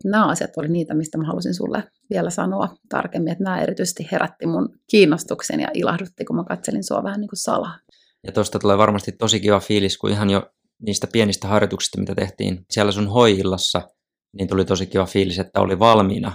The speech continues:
Speaker 2: niitä lauseita,
Speaker 1: Joo.
Speaker 2: että menee joku näistä yhdeksästä lauseesta sanomaan,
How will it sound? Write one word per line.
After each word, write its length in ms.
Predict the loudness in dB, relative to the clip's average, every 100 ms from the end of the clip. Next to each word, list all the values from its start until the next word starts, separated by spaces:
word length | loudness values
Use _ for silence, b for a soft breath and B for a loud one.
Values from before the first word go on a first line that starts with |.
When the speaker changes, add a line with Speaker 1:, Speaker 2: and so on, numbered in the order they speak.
| -10
Speaker 2:
niitä 300 | -12 -6 -2
lauseita, 420 | 2 2 2 4
Speaker 1:
Joo. 180 | 6 6
Speaker 2:
että 280 | 2 -4 -6 -4
menee 180 | -4 -2
joku 240 | -2 -2
näistä 280 | -4 -4 -2
yhdeksästä 460 | -2 -2 -6 -6 0
lauseesta 480 | 0 0 -2 -4 -2
sanomaan, 560 | 0 2 0 -2 -6